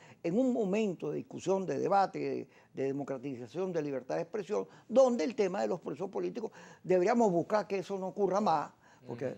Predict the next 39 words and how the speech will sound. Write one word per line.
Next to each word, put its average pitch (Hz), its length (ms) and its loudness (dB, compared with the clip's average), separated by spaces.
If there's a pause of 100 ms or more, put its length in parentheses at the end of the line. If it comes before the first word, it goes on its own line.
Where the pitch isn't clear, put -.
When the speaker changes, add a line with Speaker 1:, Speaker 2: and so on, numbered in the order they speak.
Speaker 2:
Bueno, 123 200 -12
pero 104 120 -6
el 135 60 -6
Speaker 1:
porque 143 120 -6
ya, 175 120 4
Speaker 2:
presidente, - 320 -2
el, - 100 -20
el 110 80 -16
Speaker 1:
siempre 196 420 6
genera 190 280 4
Speaker 2:
sí, 196 100 4
el, 202 60 4
Speaker 1:
daño. 202 320 2
Speaker 2:
el 214 120 -12
presidente 101 680 -8
hizo 131 240 -10
una 151 260 -10
demostración 104 840 -10
de 143 60 -6
buena 107 320 -6
fe 110 180 -10
cuando 104 640 -10
el 95 80 -16
señor 92 300 -8
Freddy 120 320 0
Guevara 123 480 2 (800)
estaba 98 580 -4
y 101 60 -14
lo 101 80 -8
sentaron 101 420 -8
en 92 100 -8
México. 135 340 -10 (1500)
Él 98 200 -6
venía 156 380 2
de 147 100 6
una 127 180 2
serie 147 340 0
de 175 120 2
condiciones. 113 800 -2